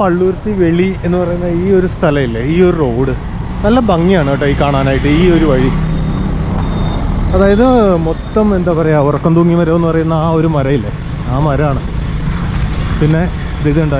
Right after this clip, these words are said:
എസ് ഡി പി വൈ ബി എച്ച് എസ് സ്കൂള്, അങ്ങനെ സ്കൂളിൻ്റെയൊക്കെ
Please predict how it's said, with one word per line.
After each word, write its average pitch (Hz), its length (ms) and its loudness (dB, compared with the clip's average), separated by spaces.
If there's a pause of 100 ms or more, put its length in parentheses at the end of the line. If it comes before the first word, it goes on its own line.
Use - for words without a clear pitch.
(100)
എസ് - 140 -8 (180)
ഡി 151 100 4 (140)
പി 160 100 2 (120)
വൈ 156 140 0 (560)
ബി 151 80 2 (100)
എച്ച് 143 200 -4
എസ് - 140 -6 (100)
സ്കൂള്, 151 360 0 (680)
അങ്ങനെ 170 240 2 (140)
സ്കൂളിൻ്റെയൊക്കെ 175 760 0